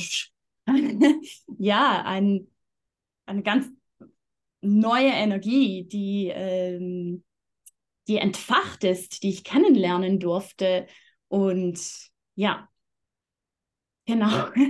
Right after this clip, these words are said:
Speaker 2: eine, eine Aktivierung der Lebensenergie, oder? Weil wir ja alle so unterdrückt leben.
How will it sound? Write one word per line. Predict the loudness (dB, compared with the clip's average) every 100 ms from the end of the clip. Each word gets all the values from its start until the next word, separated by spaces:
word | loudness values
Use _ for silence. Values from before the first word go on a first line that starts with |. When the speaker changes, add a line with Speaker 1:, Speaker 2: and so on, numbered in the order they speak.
| 6 6 2
Speaker 2:
eine, | -2 2
eine | 2 6
Aktivierung | 6 4 0 -2 0 0 4 4 4 0
der | 0
Lebensenergie, | 2 2 0 -2 -2 -4 -4 -4 -6 -6
oder? | -6 -8 -6
Weil | -4 -2
wir | 0 2
ja | 2 4
alle | 4 2
so | 2 -2 -2 -8 _ _ _ -4
unterdrückt | -2 2 0 2 -2 -2 -8 -4
leben. | -2 -4 -8 -10